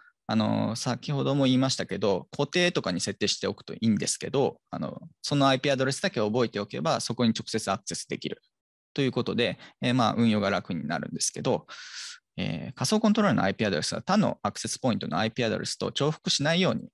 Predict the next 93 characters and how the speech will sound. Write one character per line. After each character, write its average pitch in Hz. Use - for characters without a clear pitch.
あ -
の、 -
設 -
定 90
を 139
お -
願 -
い -
い -
た -
し -
ま 104
す。 -
で、 -
ま 143
あ、 -
基 -
本 240
的 381
に 277
は 110
全 -
て -
仮 -
想 151
コ 156
ン 151
ト 160
ロ 156
ー -
ラ 101
ー -
も、 -
あ 98
の、 92
ア 110
ク -
セ 127
ス -
ポ 135
イ -
ン 120
ト 107
自 143
体 110
の -
ア 104
イ 104
ピ 117
ー -
ア 123
ド 117
レ -
ス -
も 110
初 -
期 -
設 220
定 113
は 95
デ 110
ィ 135
ー -
エ 165
イ 165
チ -
シ 175
ー 170
ピ 143
ー -
に -
な 101
っ -
て -
お -
り 92
ま 107
す -
の -
で、 104
え 101
ー、 -
被 147
る 170
こ 95
と 98
は 107
ご 92
ざ 85
い 92
ま 90
せ -
ん。 135